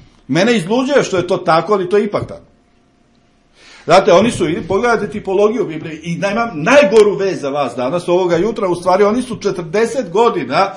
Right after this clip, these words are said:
obilazili tu zemlju, tako blizu, ali nikako da uđu.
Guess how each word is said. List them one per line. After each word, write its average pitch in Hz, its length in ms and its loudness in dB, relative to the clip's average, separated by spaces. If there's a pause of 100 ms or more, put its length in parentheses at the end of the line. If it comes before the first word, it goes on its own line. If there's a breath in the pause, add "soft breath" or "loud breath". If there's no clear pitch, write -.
(400 loud breath)
obilazili 214 840 2
tu 208 160 -2
zemlju, 147 420 -2
tako 254 300 0
blizu, 247 380 0
ali 233 160 2
nikako 233 360 -2
da 165 80 -6
uđu. 135 240 -6